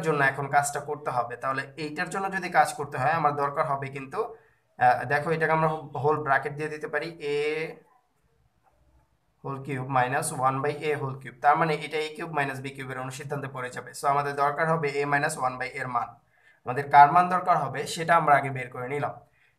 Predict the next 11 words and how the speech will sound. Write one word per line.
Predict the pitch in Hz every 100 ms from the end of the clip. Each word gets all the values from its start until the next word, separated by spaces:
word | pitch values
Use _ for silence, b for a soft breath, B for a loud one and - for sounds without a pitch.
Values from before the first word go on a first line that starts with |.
| 151
এখন | 180 220 196
আমরা | 160 139 156 - - _ _ _ 135
দেওয়া | 156 156
আছে | 156 143
দিয়ে | 135 135
লিখছি, | 135 - 156
দেখো | 143 143 214 - _ _ _ 131
দেওয়া | 131 131 135
আছে, | 127 143 139 - - - _ _ _ _ _ _ _ _ 622 - _ _ 640 _ _ _ _ _ _ _ 131
দেওয়া | 135 131 131 143 156
আছে | 139 - 131